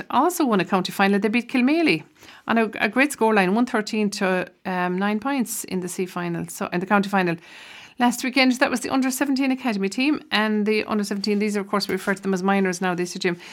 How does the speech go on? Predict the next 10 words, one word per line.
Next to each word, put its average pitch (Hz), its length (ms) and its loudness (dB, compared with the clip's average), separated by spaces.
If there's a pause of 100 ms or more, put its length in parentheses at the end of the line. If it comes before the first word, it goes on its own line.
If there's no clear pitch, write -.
(220)
So, 220 420 2 (200)
um, 190 680 0 (140)
tomorrow, 208 540 2
Scariff 190 340 -2
Ogonnellow 208 380 0
are 202 60 0
playing 208 260 -2
Bodyke 214 260 -2
the 220 80 -6
Mills 294 680 -2